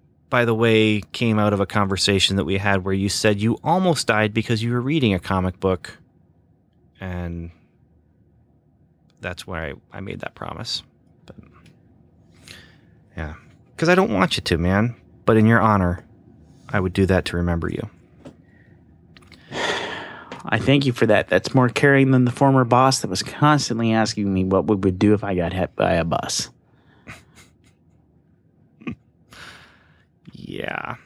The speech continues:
Speaker 2: I've changed that scenario to, "What if you win the lottery?" Because I'm more caring.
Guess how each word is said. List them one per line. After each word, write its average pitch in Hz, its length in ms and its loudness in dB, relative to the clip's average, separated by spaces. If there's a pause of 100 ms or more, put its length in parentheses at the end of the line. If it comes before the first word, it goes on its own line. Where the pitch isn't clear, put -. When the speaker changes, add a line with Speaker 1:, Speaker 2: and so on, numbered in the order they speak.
(160)
Speaker 2:
I've 185 220 0
changed 165 300 4
that 131 180 4
scenario 120 440 2
to, 92 240 -2 (240)
"What 131 200 4
if 139 140 0
you 135 80 4
win 123 200 4
the 107 80 2
lottery?" 95 640 0
Because - 240 -6
I'm 90 180 0
more 87 160 2
caring. 80 560 -2